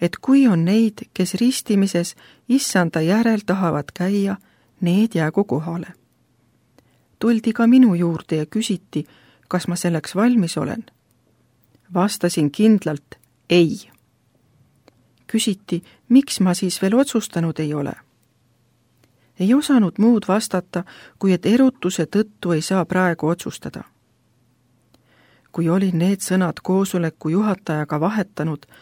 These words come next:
tahtsin koos sõbraga koju minna. Aga vaevalt olin mõned sammud jõudnud astuda, kui südame sunnil tagasi pöördusin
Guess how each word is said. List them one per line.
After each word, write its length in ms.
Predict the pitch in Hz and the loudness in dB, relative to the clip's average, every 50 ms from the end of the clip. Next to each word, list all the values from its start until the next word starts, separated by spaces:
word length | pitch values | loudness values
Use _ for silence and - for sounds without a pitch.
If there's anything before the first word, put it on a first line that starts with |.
| - - _ _ _ - | -20 -20 _ _ _ -4
tahtsin 460 | 202 220 226 - - - 254 240 240 | -2 -2 -2 -2 -4 0 2 2 2
koos 280 | - 185 196 202 - - | 2 0 -2 -2 -4 -4
sõbraga 400 | 170 165 - 196 180 185 - 196 | -6 -4 -2 -4 -4 -2 -4 -6
koju 300 | 190 - 156 151 151 156 | -4 -2 -2 -2 -2 -2
minna. 340 | 151 151 147 - - - - - - _ _ _ _ _ _ _ _ _ _ _ _ _ _ _ _ _ _ _ _ _ _ _ _ _ _ _ _ _ _ _ _ - _ _ _ _ _ - | -2 -4 -4 -6 -6 -8 -10 -12 -18 _ _ _ _ _ _ _ _ _ _ _ _ _ _ _ _ _ _ _ _ _ _ _ _ _ _ _ _ _ _ _ _ -20 _ _ _ _ _ -12
Aga 220 | 196 - 220 220 220 | -6 -2 -2 0 0
vaevalt 460 | 247 269 285 294 285 262 240 - - | 2 2 2 2 2 0 -2 0 -2
olin 220 | 196 185 180 170 | 0 0 0 0
mõned 300 | 175 202 226 226 214 - | 2 2 4 2 2 0
sammud 460 | - - 185 180 180 175 156 - - 185 | -4 -4 -2 -2 0 -2 -2 -4 -4 -4
jõudnud 340 | 185 190 190 - - 131 170 | -2 -2 -2 -2 -2 -2 -2
astuda, 520 | 175 190 - - - 160 170 - - 196 _ - _ - - - _ _ _ _ | -4 -4 -6 -8 -10 -8 -8 -8 -10 -10 _ -18 _ -20 -20 -20 _ _ _ _
kui 120 | - 185 180 | -8 -8 -8
südame 540 | - - 277 285 294 262 226 202 175 151 | -2 -2 -2 0 2 2 2 2 2 0
sunnil 480 | - - 202 208 214 208 208 202 185 185 - - | -2 -2 -2 0 2 2 2 0 -2 -4 -6 -4
tagasi 480 | 170 180 190 - 196 175 175 - 170 | -4 -4 -2 -2 -2 -4 -2 -4 -8
pöördusin 720 | - - 175 175 175 170 - - - - - - - - | -4 -2 -2 -2 -2 -2 -4 -8 -10 -10 -8 -10 -10 -12